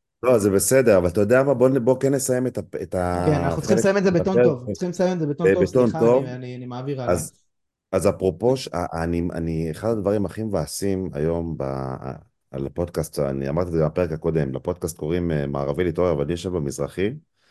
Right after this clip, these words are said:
Speaker 1: ואחד הדברים הכי,
Speaker 2: יש לנו
Speaker 1: הכי
Speaker 2: כמה
Speaker 1: מבאסים
Speaker 2: נציגים מהמזרחי, אנחנו דאגנו בכוונה להביא רכש מהמזרחי, רצינו לעשות את האיזון ה-, <laughs> האידיאולוגי.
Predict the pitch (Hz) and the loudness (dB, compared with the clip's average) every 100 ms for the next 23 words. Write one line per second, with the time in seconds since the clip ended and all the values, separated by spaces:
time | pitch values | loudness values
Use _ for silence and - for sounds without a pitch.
0 | _ _ _ - 73 107 101 110 107 80 | _ _ _ -8 -2 0 2 2 2 -2
1 | - 104 104 104 104 101 98 285 208 - | -2 0 2 0 0 -2 -2 0 2 2
2 | - 277 147 175 160 147 143 139 135 - | 2 2 2 2 2 0 -4 -6 -8 -8
3 | 123 123 - 123 135 190 190 160 135 147 | -10 -10 -12 -6 -4 -4 -6 -6 -8 -6
4 | 180 160 170 175 185 160 139 127 135 180 | -4 -4 -4 -6 -8 -10 -8 -8 -6 -6
5 | 139 151 165 156 165 165 - 147 139 135 | -8 -6 -6 -4 -6 -10 -6 -6 -4 -8
6 | 135 135 143 165 151 131 127 127 123 _ | -6 -4 -4 -4 -4 -4 -6 -8 -10 _
7 | _ _ _ _ _ - _ 175 175 151 | _ _ _ _ _ -20 _ -4 -4 -6
8 | _ _ - 139 135 135 143 160 151 | _ _ -10 -4 -2 2 6 6 4